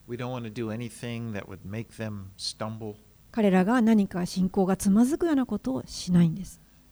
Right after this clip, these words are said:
Speaker 1: He says in verse twenty-two, "The faith that you have, keep between yourself and God, and blessed is the one who has no reason to pass judgment on himself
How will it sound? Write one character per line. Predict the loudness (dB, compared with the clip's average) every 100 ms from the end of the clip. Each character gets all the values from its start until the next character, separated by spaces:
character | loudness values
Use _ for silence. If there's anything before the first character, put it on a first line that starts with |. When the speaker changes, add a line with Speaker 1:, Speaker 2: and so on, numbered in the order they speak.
| _
Speaker 1:
He | -4
says | 0 2 2
in | 2
verse | 2 6
twenty-two, | 6 6 2 0 0
"The | 0
faith | 0 0 2
that | -2 -2
you | 0
have, | 0 0 -2 -4
keep | -8 -8
between | -8 -6 -4 -2
yourself | -4 -2 -2 -2 -2
and | -6 -2
God, | 0 0 -2
and | -4 -2
blessed | 2 2 2 -4
is | -4 -4 -8 -12 -20 -8
the | -2
one | 0 0
who | 2 0
has | 0
no | 0 0
reason | 0 -2 -2
to | -6
pass | -2 -4 -4
judgment | -4 -4 -4 -6 -6
on | -4 -4
himself | -2 -4 -4 -2 0 2 2 0 -14